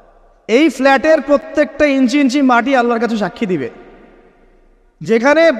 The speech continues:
যে মাটিতে বসে অবিবাহিত যুবক যুবতী জেনা করেছে আর বিবাহিত যুবক যুবতীরা জেনা করেছে, এর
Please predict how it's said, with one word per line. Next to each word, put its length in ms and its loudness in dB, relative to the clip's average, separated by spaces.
যে 220 2
মাটিতে 460 0
বসে 420 0
অবিবাহিত 460 0
যুবক 340 0
যুবতী 340 -2
জেনা 240 0
করেছে 420 0
আর 120 -4
বিবাহিত 480 2
যুবক 360 0
যুবতীরা 500 -2
জেনা 240 -2
করেছে, 420 -2
এর 180 0